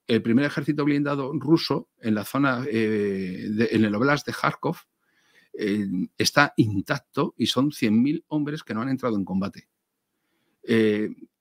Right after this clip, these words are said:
mm, yo creo, mm, si no soy muy tonto, pero yo creo que en la región de Belgorod Sumy, eh, hoy en el di-, en el di-, ayer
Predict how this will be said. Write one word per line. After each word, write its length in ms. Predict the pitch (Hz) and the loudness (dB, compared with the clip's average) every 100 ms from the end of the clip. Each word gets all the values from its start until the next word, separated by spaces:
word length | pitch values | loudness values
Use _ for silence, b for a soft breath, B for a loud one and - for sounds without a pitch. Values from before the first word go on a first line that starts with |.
| _ - | _ 0
mm, 460 | 131 131 127 123 | 4 4 2 -2
yo 360 | 110 165 165 _ | 2 2 2 _
creo, 420 | 165 170 151 175 _ _ _ | -2 0 0 -6 _ _ _
mm, 400 | - 117 113 107 | 0 2 2 -2
si 260 | 101 - 117 | -4 0 2
no 180 | 135 143 | 2 -2
soy 420 | - 143 139 135 | -2 0 0 0
muy 260 | 135 120 123 | 2 0 2
tonto, 500 | 151 127 127 - _ _ _ b b b b b b _ _ _ | -2 -2 -4 -8 _ _ _ b b b b b b _ _ _
pero 180 | 135 127 | 2 4
yo 180 | 139 139 | 2 0
creo 240 | 147 156 | 0 0
que 500 | 160 127 117 120 113 | 0 -2 -2 -2 -2
en 120 | 107 107 | 0 -2
la 80 | |
región 360 | 110 110 139 139 | -4 -4 0 0
de 100 | 135 | 0
Belgorod 360 | 127 123 120 113 | -2 0 -2 -4
Sumy, 460 | - - 151 120 - _ _ _ _ _ _ - | -6 4 4 4 0 _ _ _ _ _ _ -4
eh, 340 | 113 110 110 | -2 -2 -2
hoy 220 | 139 147 131 | 2 2 2
en 80 | |
el 100 | 120 | -2
di-, 160 | 110 117 | -2 -2
en 140 | 120 113 | 0 0
el 120 | 107 | 0
di-, 140 | 113 120 | -2 -2
ayer 400 | 117 147 - | 0 0 0